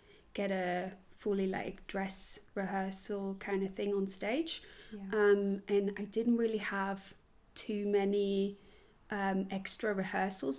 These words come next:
Speaker 1: after that, because I had to, like, jump in for her for, like, five, six days.
Speaker 2: Mm-hmm.
Speaker 1: But, like, which was okay. Like, I'm very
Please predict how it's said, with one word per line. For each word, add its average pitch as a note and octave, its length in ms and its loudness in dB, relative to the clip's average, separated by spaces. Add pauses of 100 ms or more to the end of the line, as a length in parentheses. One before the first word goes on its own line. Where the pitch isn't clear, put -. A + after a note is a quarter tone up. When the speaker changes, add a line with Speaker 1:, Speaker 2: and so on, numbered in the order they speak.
Speaker 1:
after G#3 340 -2
that, D4 300 -2
because A#3 220 0
I A3 40 0 (100)
had A#3 120 -2
to, A#3+ 80 -6
like, G#3 320 2
jump G#3 320 2
in A3 160 4
for G#3+ 180 -6
her G3 220 -2 (100)
for, G#3 80 -6
like, F#3+ 400 -4 (840)
five, A#3+ 480 -2
six - 360 -2
days. A3+ 760 0 (240)
Speaker 2:
Mm-hmm. G3+ 320 0 (420)
Speaker 1:
But, A3 140 4
like, F#3 420 0 (100)
which A#3+ 420 2
was G#3 200 4
okay. G#3+ 440 2
Like, G#3+ 240 0
I'm G#3 220 2
very G3+ 520 2